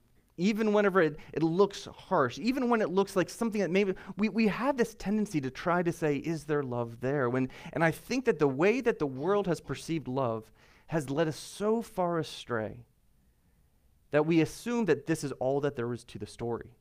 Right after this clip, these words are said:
And what we've done is we've lowered the bar on what love is, of what love could be, of lo-, what love should be, and we say,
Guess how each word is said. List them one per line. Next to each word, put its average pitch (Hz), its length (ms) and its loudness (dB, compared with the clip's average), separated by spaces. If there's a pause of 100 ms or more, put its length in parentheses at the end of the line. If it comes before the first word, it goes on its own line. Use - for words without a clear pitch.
(720)
And 147 160 0
what 202 140 6
we've 233 160 0
done 180 160 0
is 151 80 -6
we've 139 220 2
lowered 185 500 2
the 175 80 0
bar 113 500 -4 (340)
on 120 200 0
what 147 180 0
love 147 320 2
is, 113 360 2
of 117 240 -4
what 127 260 -4
love 120 280 -2
could 143 260 -8
be, 117 100 -6
of 113 80 -6
lo-, 143 220 -2
what 156 200 -2
love 156 240 -2
should - 480 -8
be, 120 260 -4 (340)
and 160 120 2
we 160 80 2
say, 160 360 -2